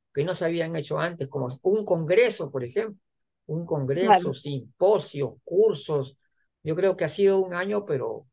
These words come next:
Speaker 1: bárbaro,
Speaker 2: Muy
Speaker 1: realmente.
Speaker 2: productivo, sí.
Speaker 1: En, en avances y la cantidad de profesionales que se han vinculado a la central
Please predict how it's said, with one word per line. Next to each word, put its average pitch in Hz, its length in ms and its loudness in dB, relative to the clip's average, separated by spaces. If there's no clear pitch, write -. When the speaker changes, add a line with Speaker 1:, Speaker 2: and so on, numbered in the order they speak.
Speaker 1:
bárbaro, 139 460 0
Speaker 2:
Muy 226 80 8
Speaker 1:
realmente. 269 400 6
Speaker 2:
productivo, 226 520 4
sí. 185 540 0
Speaker 1:
En, 147 220 -4
en 147 180 0
avances 180 600 0
y 156 100 -6
la 147 160 0
cantidad 156 520 0
de 214 100 6
profesionales 156 800 -2
que 143 100 -8
se 170 100 -6
han 175 80 -6
vinculado 170 520 -4
a 165 40 0
la 151 100 -2
central 151 680 -2